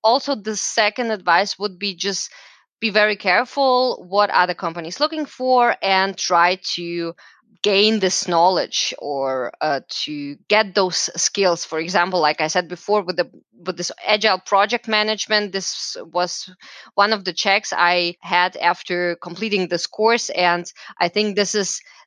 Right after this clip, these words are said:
then good because, um, soft skills and hard skills, they are very important. And, uh, yeah, uh,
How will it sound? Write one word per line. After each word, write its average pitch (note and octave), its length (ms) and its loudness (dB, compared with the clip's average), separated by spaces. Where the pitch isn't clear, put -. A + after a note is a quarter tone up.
then A3+ 160 4
good A3 180 0
because, A3 500 -4
um, G3 600 0
soft C4 360 0
skills A#3 400 0
and A#3 200 2
hard G3+ 320 4
skills, G#3 380 -2
they G#3+ 100 2
are G3+ 160 4
very F#3+ 380 2
important. G3 640 -2
And, E3+ 420 -2
uh, E3+ 540 0
yeah, D#3 320 -2
uh, D#3 200 -12